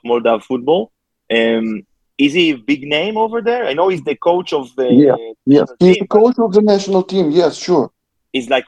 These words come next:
Speaker 1: very famous. He's known, like, you
Speaker 2: Yeah,
Speaker 1: can't walk on
Speaker 2: yes,
Speaker 1: the
Speaker 2: of
Speaker 1: street
Speaker 2: course,
Speaker 1: or
Speaker 2: of course.
Speaker 1: because
Speaker 2: Of course,
Speaker 1: so
Speaker 2: he,
Speaker 1: good.
Speaker 2: he was, he was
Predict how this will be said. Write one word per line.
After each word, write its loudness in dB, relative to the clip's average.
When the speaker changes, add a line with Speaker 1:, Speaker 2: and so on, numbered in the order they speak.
Speaker 1:
very 0
famous. -2
He's -6
known, 0
like, 0
you 6
Speaker 2:
Yeah, 4
Speaker 1:
can't -12
walk 2
on 8
Speaker 2:
yes, 2
Speaker 1:
the -2
Speaker 2:
of -6
Speaker 1:
street -2
Speaker 2:
course, 0
Speaker 1:
or -8
Speaker 2:
of -18
course. 0
Speaker 1:
because -16
Speaker 2:
Of -2
course, 2
Speaker 1:
so -4
Speaker 2:
he, 0
Speaker 1:
good. -6
Speaker 2:
he 4
was, 4
he -6
was 0